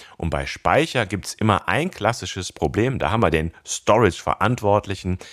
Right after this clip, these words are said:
nenne ich ihn jetzt mal. So, und der sagt mir, wenn ich überversorgt bin,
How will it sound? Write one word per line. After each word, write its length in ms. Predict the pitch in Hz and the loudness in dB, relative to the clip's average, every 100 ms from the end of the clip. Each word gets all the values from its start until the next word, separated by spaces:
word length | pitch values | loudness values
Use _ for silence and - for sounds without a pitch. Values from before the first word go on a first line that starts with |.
| - - - | -20 -20 -4
nenne 180 | 85 90 | 0 0
ich 120 | - | 0
ihn 100 | 87 | -2
jetzt 260 | 85 80 - | 0 0 0
mal. 320 | 76 78 76 - - _ | 2 2 0 -6 -20 _
So, 160 | - 87 | 0 0
und 160 | - | 2
der 140 | 87 82 | 2 2
sagt 300 | 90 101 92 | 2 0 0
mir, 180 | 76 | 0
wenn 100 | 73 | 0
ich 220 | 82 - - | 0 -2 2
überversorgt 840 | 285 202 87 76 71 69 69 - | 6 6 6 2 0 2 0 0
bin, 180 | 82 131 | 0 0